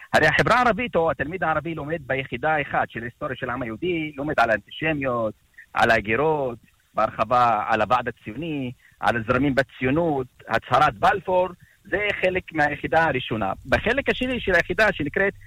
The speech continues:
השואה והגבורה, הרי גם כן התלמיד הערבי, כגון, אה, כ-, כמו התלמיד היהודי, לומדים בדיוק את ה-, עליית הנאציזם, בהרחבה את התיאוריה הנ-, הנאצית, את הפעילות הנאצית נגד היהודים, את ליל הבדולח, את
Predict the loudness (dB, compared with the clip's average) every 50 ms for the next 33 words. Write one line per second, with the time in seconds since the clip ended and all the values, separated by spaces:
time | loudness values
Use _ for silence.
0 | -20 -20 -20 -20 -4 0 0 0 0 0 2 2 4 4 6 6 4 4 2 -2
1 | -2 0 0 0 0 0 -4 -6 -10 -16 -20 -20 -20 -20 -16 -6 -4 -2 0 0
2 | 0 0 0 0 0 0 0 -2 -2 -4 -2 0 2 2 2 2 0 -2 -4 -6
3 | -8 -10 -6 -6 -4 0 2 4 4 4 2 -2 -8 -12 -14 -10 -6 -6 -6 -6
4 | -4 -4 -4 -2 0 0 2 2 2 2 2 0 -2 -2 -2 -2 -2 -2 -2 -4
5 | -4 -4 -4 -2 -4 -6 -8 -12 -20 -20 -18 -8 0 2 4 4 4 4 4 2
6 | 2 0 0 2 2 2 2 2 2 2 4 4 6 4 4 2 2 2 4 4
7 | 2 2 2 0 -2 -2 -4 -4 -6 -4 -2 -2 -2 -2 -2 -2 -2 0 0 0
8 | 0 0 -2 -2 0 2 2 2 2 2 0 -2 -4 -6 -8 -10 -6 -4 -2 -2
9 | 0 0 -2 -2 -2 -4 -6 -6 -6 -6 -4 -2 -2 -4 -6 -8 -6 -6 -6 -6
10 | -6 -10 -14 -20 -20 -20 -16 -12 -6 -2 -2 -2 -2 0 -2 0 0 2 2 2
11 | 0 -2 -4 -4 -2 -2 0 0 0 0 0 -2 -2 0 0 0 0 0 0 -2
12 | -2 -4 -6 -8 -14 -20 -18 -2 -2 -2 -2 0 0 0 2 4 4 4 2 0
13 | 0 2 2 2 4 4 4 4 2 0 -6 -12 -14